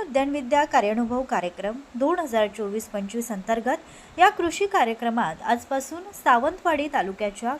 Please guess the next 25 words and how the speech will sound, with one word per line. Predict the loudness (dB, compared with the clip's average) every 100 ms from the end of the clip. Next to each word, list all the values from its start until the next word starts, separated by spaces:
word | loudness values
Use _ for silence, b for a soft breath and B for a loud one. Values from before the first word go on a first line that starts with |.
| 0
गाव | 0 0 -4
मौजे | -2 -2 -2 -4 -4 -4
इंसुली | -4 -4 -2 -6 -6 -14 B B B
येथे | -2 -2
कार्यशाळेचं | 4 6 6 4 0 0 -2 -2 -2
आयोजन | -2 0 0 -2 -6 -4
करण्यात | -4 -4 -6 -6
आलं | -6
होतं. | -8 -10 -14 -14 -16 -16 -20 -16
शेतकऱ्यांना | 0 4 4 4 4 4 2 -2
अत्याधुनिक | -2 -4 2 2 0 -8 -10
शेती | -6 -4 -4 -6 -6
तंत्र | -6 -8 -12 -14 B B
तसेच | -2 -2 -4 -2
त्याचं | 0 0 0
मार्गदर्शन | 0 0 0 0 0 0 -4 -8 -10 B B B
या | 2 2
उदात्त | 2 2 2 2
हेतूने | -2 -2 -6 -6 -6 -2
या | 0
उपक्रमाचं | 0 0 -2 0 0 0 -2 0
आयोजन | 2 2 0 -4 -4
करण्यात | 0 0 0 -4
येत | -8
असतं. | -10 -12 -14